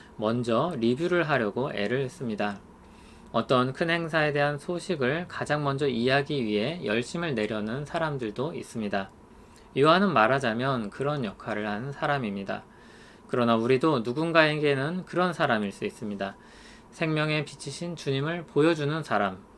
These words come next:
꼭 처음이 아니더라도 그 가치 있는 일에 우리 모두 힘써보는 한 해가 되었으면 좋겠습니다.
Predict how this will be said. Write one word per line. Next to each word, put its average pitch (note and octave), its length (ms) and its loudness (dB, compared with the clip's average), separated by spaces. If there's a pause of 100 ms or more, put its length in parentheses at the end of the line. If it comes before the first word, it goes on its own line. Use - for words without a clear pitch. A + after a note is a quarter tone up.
(340)
꼭 E3 220 2
처음이 G3 380 4
아니더라도 A2+ 760 4 (200)
그 - 140 -12
가치 - 420 -6
있는 D#3+ 260 0
일에 A2 340 0 (360)
우리 A#2 160 0
모두 A2 560 -2
힘써보는 B2+ 760 -2
한 E3 340 -6
해가 D3+ 460 -2 (220)
되었으면 A2+ 680 -4
좋겠습니다. G2 720 -6